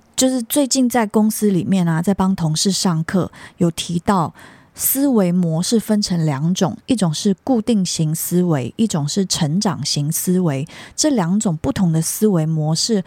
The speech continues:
会影响到你看待事情的角度，特别是当失败发生的时候，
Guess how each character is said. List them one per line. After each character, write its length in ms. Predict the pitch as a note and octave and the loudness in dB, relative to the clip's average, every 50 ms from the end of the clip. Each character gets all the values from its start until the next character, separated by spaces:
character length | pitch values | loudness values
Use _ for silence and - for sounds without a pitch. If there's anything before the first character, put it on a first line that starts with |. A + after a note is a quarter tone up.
| - - - - | -6 -14 -16 -4
会 180 | - B3+ A#3+ - | 0 0 0 0
影 180 | - E3+ E3+ F3+ | 0 0 0 0
响 240 | - - F3 D3+ D#3 | 0 0 -2 -2 0
到 160 | E3+ F#3+ F#3 | 0 0 0
你 120 | E3 D3+ | 0 -2
看 340 | - - - - G#3+ G3 F#3+ | -4 -4 -2 0 0 2 2
待 180 | F#3+ G3+ G3 F#3 | 2 0 0 0
事 200 | - - G#3+ F#3 | 0 -2 -2 -2
情 200 | - - D#3+ C#3+ | -4 -4 -4 -4
的 120 | C#3 D3+ | -4 -4
角 260 | - - D3 - - - - | -2 -2 -2 -4 -4 -2 -2
度， 220 | - F3 D#3+ - - - - - - - - | 0 0 0 -2 -6 -12 -20 -20 -18 -6 -2
特 120 | - D4+ | 0 2
别 140 | B3 G#3+ G3 | 2 2 2
是 100 | G#3 A#3 | 0 -2
当 240 | A3+ - G#3+ G#3 G#3+ | -2 0 0 0 0
失 240 | - - - G3+ G3+ | 0 0 0 0 0
败 220 | - G#3 F#3 E3+ | 0 0 0 0
发 180 | - - E3+ F3 | 0 0 0 0
生 220 | E3+ - E3+ E3 | 2 2 2 2
的 80 | D#3 D3 | 2 0
时 160 | - - D3+ | 0 -2 -2
候， 260 | C#3+ - E3 D#3 | 0 2 2 0